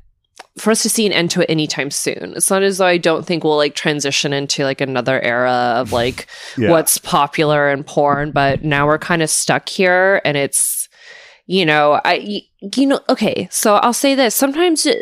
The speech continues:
Speaker 1: or, or, or I'll ask you this as well.
Speaker 2: Yeah.
Speaker 1: Do you ever find that you're searching porn because there's an element that you like of it, but it's not literally what you're searching for?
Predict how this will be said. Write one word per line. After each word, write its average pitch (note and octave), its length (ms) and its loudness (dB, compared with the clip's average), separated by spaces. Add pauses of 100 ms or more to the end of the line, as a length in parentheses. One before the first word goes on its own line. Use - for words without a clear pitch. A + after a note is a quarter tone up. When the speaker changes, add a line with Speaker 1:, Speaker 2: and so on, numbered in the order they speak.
(180)
Speaker 1:
or, G#3+ 240 4
or, G3 240 2
or F3+ 100 2
I'll F3 180 2
ask A3+ 260 -2
you D#3+ 80 2
this C#3 220 -4
as D3+ 100 -6
well. D3+ 180 -2
Speaker 2:
Yeah. A#2+ 160 2
Speaker 1:
Do B2+ 60 2
you A3+ 60 4
ever C#4 180 4
find A3 300 2
that - 100 0
you're E3+ 440 4
searching F#3 580 0
porn E3+ 600 2 (400)
because F3+ 400 0
there's F3 220 2
an G3 140 2
element F3 580 2
that E3+ 240 0
you E3 240 -4
like D3 380 0
of F3 120 0
it, F3 220 0
but E3 100 2
it's - 240 -2
not D3+ 340 -2
literally D3+ 500 0
what C#3 180 -2
you're C3+ 160 -2
searching - 580 -6
for? E2 480 -4